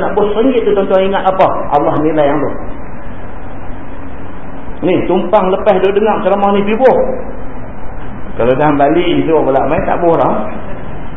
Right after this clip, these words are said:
Ni, tumpang duk dengar ni, ingat, dengan nama Allah, yang ni sumbangan aku.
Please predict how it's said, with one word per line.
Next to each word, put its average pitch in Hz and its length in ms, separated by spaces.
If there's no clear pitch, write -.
Ni, 208 240
tumpang 202 320
duk 196 160
dengar 202 300
ni, 156 160
ingat, 262 480
dengan 156 260
nama 165 240
Allah, 233 200
yang 147 160
ni 151 80
sumbangan 139 400
aku. 127 140